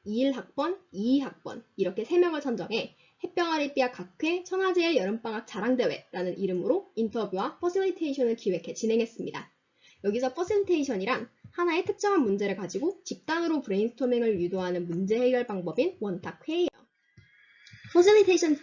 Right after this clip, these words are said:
진행 후 학생들의 내러티브 설문 아이디어를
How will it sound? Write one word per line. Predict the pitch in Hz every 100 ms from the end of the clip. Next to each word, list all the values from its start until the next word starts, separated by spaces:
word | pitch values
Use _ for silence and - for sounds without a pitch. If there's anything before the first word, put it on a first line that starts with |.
| -
진행 | - 185 185
후 | 302 240 - - - -
학생들의 | 392 415 381 285
내러티브 | 185 220 294 269
설문 | 285 339 320
아이디어를 | 185 175 165 165 233 -